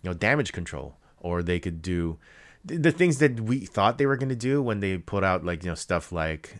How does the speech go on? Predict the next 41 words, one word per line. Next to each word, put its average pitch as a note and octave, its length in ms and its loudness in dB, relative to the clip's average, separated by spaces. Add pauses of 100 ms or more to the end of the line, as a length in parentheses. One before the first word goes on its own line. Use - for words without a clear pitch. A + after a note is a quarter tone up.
(120)
uh, D#2 360 -2
Inhumans, F2+ 800 -2
which E2 180 -8
was D#2 140 -8
apparently D2+ 340 -6
a D2+ 40 -6
disaster, F2+ 840 -4
Agents D2+ 320 -6
of D2 100 -8
shield, G2+ 560 2 (420)
the E2 80 -8
Netflix F#2 440 -4
shows. F#2+ 760 -2
So G2+ 400 2 (440)
maybe A#2 220 0
this G#2+ 160 -4
will G#2 60 0
tie F#2+ 260 2
in F#2+ 180 0
more F2+ 240 2
with, F2 140 0
like, E2 160 -2
the E2+ 140 -8
M F2 180 -4
C - 220 -6
U, E2 360 0
at D#2 80 -4
least. D#2+ 380 -6
You G2 80 0
know, D#2 80 2
obviously G#2 360 4
the E2+ 140 -2
Loki F2+ 480 -2
and E2 140 -6
the D2+ 40 -10
Scarlet F2 320 0
Witch A#2 220 -2
stuff A#2+ 240 0
is A2+ 80 -6
gonna A#2+ 180 -4
be A#2 220 -4